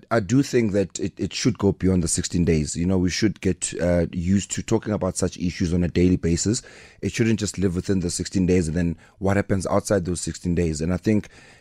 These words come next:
that's why we, as the Amatama Wellness Network and myself personally, are part of the hashtag no excuse campaign, because really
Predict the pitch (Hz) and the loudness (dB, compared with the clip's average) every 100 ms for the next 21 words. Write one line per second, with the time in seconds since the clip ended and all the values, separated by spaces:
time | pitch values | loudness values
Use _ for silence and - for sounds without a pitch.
0 | _ - 113 - 110 107 98 104 98 92 | _ -2 0 2 2 2 2 0 0 0
1 | 85 98 95 92 - 85 95 - 95 92 | 0 2 2 2 0 0 0 2 2 2
2 | 95 98 92 104 110 - 107 98 - 113 | 2 2 0 0 0 4 2 2 2 2
3 | 104 101 104 98 - 110 - 101 90 90 | 2 2 0 0 0 -2 0 0 0 0
4 | - - _ - - 110 98 95 101 - | -4 -20 _ -8 0 0 2 2 0 0
5 | 101 104 101 - - 101 90 104 90 127 | 0 0 -2 -4 -4 -4 -2 -4 0 2
6 | 104 90 85 101 95 87 110 104 104 | 0 -4 -4 -2 -2 2 4 4 2